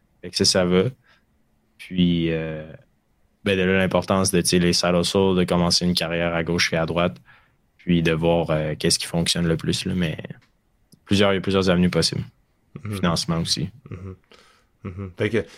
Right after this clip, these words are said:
Speaker 2: c'est d'avoir, c'est ça, d'avoir du, peut-être du financement des, des aides du gouvernement au début ou de, euh, tu sais, des subventions, euh, du, du, du financement des, des institutions financières. Après ça, ben, de ramasser de l'argent de ton côté aussi.
Speaker 1: Exact.
Speaker 2: Alright, cool. Euh, puis,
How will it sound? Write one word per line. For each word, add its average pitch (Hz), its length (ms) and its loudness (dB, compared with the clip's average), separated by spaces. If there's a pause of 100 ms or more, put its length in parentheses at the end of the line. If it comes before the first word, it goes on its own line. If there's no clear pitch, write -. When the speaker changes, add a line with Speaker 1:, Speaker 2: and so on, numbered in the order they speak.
Speaker 2:
c'est 120 140 -2
d'avoir, 113 260 6
c'est 117 80 -4
ça, 110 140 0
d'avoir 107 180 2
du, 107 220 -8
peut-être 110 220 -6
du - 40 -8
financement 113 480 -4
des, 107 220 -2
des 98 240 -2
aides 98 100 0
du 101 140 -10
gouvernement 107 400 0
au 107 80 0
début 104 300 -2
ou 107 200 0
de, 95 240 0 (580)
euh, 95 120 0
tu - 60 -8
sais, 113 60 -2
des 107 60 2
subventions, 113 840 2
euh, 95 280 4
du, 92 160 -12
du, 101 200 -10
du 98 80 -10
financement 104 380 -2
des, 92 300 -2
des 92 160 -8
institutions - 320 -6
financières. 95 400 -2
Après 95 180 -6
ça, - 140 -6
ben, 95 120 -10 (460)
de - 80 -6
ramasser 98 260 -2
de 95 40 -6
l'argent 98 180 -4
de - 40 -18
ton 101 120 -4
côté 95 220 -4
aussi. 95 280 -8 (680)
Speaker 1:
Exact. 87 280 -4 (880)
Speaker 2:
Alright, 110 260 -8 (260)
cool. 113 160 -6 (260)
Euh, 95 380 -2 (400)
puis, 117 260 2